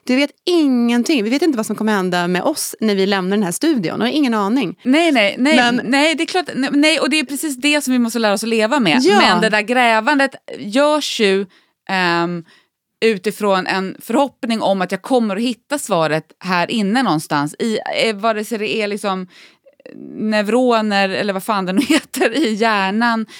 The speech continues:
Speaker 2: eller om det är liksom bortträngda minnen, eller om det är liksom oidipuskomplex, eller om det är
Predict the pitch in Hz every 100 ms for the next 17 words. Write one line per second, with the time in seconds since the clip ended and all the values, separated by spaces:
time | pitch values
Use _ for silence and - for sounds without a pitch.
0 | - - 214 196 190 202 196 185 180 208
1 | 220 240 - 233 208 196 220 208 185 196
2 | 220 202 196 - 202 196 196 190 185 180
3 | 175 185 190 233 185 175 196 - 190 208
4 | 202 - - - 208 190 185 190 185 175
5 | 170